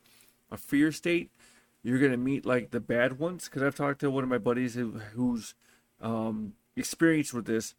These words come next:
and he said he felt like he was gonna be eaten. But I've also talked to somebody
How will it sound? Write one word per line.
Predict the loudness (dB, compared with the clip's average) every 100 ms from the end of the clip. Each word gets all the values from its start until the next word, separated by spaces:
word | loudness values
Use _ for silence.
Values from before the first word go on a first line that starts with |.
| -20 _ _
and | -6 0
he | 0
said | 2 0
he | 0
felt | 2 0 2
like | 0 0
he | 0
was | 0
gonna | 0 -2
be | -2 -6
eaten. | -6 -6 -6 -8 -14 _ _ _ _ _ _ _ _ _ _ _ _ _ _ _ _ _ _ _ _ _ _ _ _ _ _ _ _
But | 0
I've | 4
also | 4 2
talked | 2 0 2
to |
somebody | 0 2 2 2